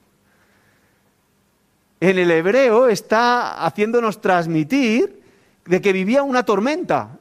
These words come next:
En sí, los comentaristas, eh, dicen que es la única vez en todo el Antiguo Testamento que se utiliza esta palabra para una persona.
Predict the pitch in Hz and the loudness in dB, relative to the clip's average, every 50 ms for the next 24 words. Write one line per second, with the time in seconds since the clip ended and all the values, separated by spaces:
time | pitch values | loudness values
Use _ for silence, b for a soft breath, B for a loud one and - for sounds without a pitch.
0 | _ - - 170 160 190 - 165 156 156 - - 226 254 277 254 - 175 156 156 | _ -20 -18 -14 -12 -6 -4 -2 -4 -4 -4 -4 -2 -2 -2 -2 -4 -4 -4 -4
1 | 147 - 156 151 160 156 131 143 143 175 247 311 - - 196 214 302 302 - - | -2 -2 -2 -2 -2 -2 0 -2 0 0 -2 -4 -4 -2 -2 -2 -2 -2 -6 -12
2 | - _ b b b b b b b b b b b b b 147 151 156 156 151 | -20 _ b b b b b b b b b b b b b 0 2 2 2 2
3 | 156 156 151 208 247 214 262 262 247 185 - 202 196 226 202 180 190 233 285 339 | 0 0 0 -2 -2 0 0 -2 -2 -2 -2 -2 0 2 2 2 2 0 0 -2
4 | 349 269 - 226 - 151 151 165 240 302 - - - _ _ _ _ _ _ _ | -2 0 2 0 2 2 2 2 2 0 -2 -10 -20 _ _ _ _ _ _ _
5 | _ _ _ _ - 156 151 147 147 143 139 127 - - 160 175 196 214 202 180 | _ _ _ _ -4 -2 -2 -2 -2 -4 -6 -6 -2 0 0 2 2 0 0 0
6 | 165 139 196 208 208 220 202 220 202 214 - 196 160 151 151 151 147 220 220 196 | -2 -4 -4 -2 -2 -2 0 -2 -4 -2 -2 -2 -2 -2 -4 -4 -4 -4 -4 -4
7 | 160 - 185 160 151 165 196 208 - 190 175 214 202 - - 262 247 - 220 185 | -4 -4 -4 -4 -2 -4 -4 -2 0 0 0 0 0 -2 -2 -2 0 0 0 0
8 | 165 147 139 156 190 262 339 - b b b b b b - 175 180 190 214 226 | 2 2 2 0 0 -2 -2 -6 b b b b b b 0 2 2 2 0 -2
9 | 185 214 202 180 - 254 240 202 147 110 101 | -2 -2 -2 -2 0 -2 -2 -2 -4 -8 -12